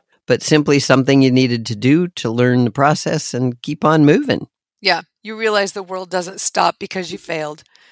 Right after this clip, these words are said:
Speaker 2: And it helps you figure out what you're good at and what you need to work on.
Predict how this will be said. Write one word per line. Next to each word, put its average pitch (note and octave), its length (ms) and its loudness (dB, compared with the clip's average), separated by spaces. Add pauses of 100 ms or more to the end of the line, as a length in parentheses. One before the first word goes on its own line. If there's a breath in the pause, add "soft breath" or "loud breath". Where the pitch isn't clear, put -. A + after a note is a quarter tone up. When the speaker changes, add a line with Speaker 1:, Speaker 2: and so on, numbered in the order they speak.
(120 soft breath)
Speaker 2:
And A3+ 80 2
it C4 80 2
helps A#3+ 380 2
you A#3 120 -8
figure G#3 420 -2
out G#3 260 6 (100)
what F#3+ 160 -2
you're B3+ 140 -4
good A3 220 2
at A3+ 240 4 (260)
and G#3 160 -6
what G3 140 -8
you A3 80 -10
need G#3 200 -8
to G#3+ 80 -6
work A3 220 -4
on. D3 300 -14